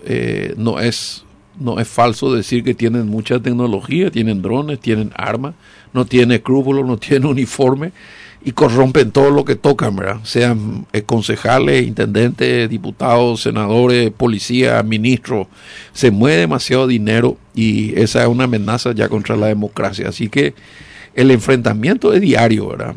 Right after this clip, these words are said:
Hay, la gente no sabe, pero hay más de quinientos policías mártires y a la vez nosotros tenemos mil sumariados y más de cincuenta con la baja. Y eso en un año y medio en que venimos remando por dentro.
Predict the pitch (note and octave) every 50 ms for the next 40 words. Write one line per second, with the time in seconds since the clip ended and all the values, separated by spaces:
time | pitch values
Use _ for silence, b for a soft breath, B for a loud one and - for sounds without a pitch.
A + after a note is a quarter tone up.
0 | - - G#2+ A2 A#2+ C#3 E3 F3 - - - - A#2 A#2 - - B2+ A#2+ - A#2+
1 | - - A#2+ - D3 D3 C#3+ C3 A2+ A2+ A2 A#2+ A#2+ A2+ A#2 B2 C3 - D#3+ -
2 | - C3+ A#2 A#2 B2 C#3 C3+ - D#3 D3 E3 E3 D3 A#2+ - C3 B2+ B2 A#2 A2
3 | G#2+ A2+ A#2+ - D3+ - - - - _ _ _ _ _ _ _ _ _ _ _
4 | _ _ _ - - B B B B B B B B B A#2+ C#3 C3 A2+ A2 A#2
5 | B2+ C3 D#3 D#3 A#2+ C#3 C3 D3 D3+ C#3+ C#3 B2+ C3+ C3 C#3+ C3+ A2+ G2+ G#2+ B2+
6 | C#3 C3+ - - C#3 C3 C3+ C3 A#2+ A#2 A#2+ A#2+ B2 C#3 D3+ D#3 D3+ C#3 A#2+ A2+
7 | A2+ A#2+ C3 C3 C3 A#2+ - B2 A#2 A2+ A2 - B2 A#2+ A#2 C3+ - - G#2+ G#2+
8 | A2+ A2 A2 - - - A2+ - - - - - B B B B B B B B
9 | B B B B - B2+ B2+ - A#2+ A#2+ A#2 - C#3 D3+ D#3+ E3+ D3+ C3 C3+ C3+
10 | C#3 C#3 C#3 C3+ C3 B2 A2 G#2+ B2 C3 C#3 C#3+ D3+ D3+ D3+ C#3+ C3+ A#2 C#3 C3+
11 | C3 A#2 G#2+ A2+ A#2+ B2 C3 A#2 G#2+ A#2+ G#2+ G#2 A2 A#2 A#2 B2+ B2 A2+ A#2+ A2
12 | G2 G#2 A#2 B2 A2+ - - -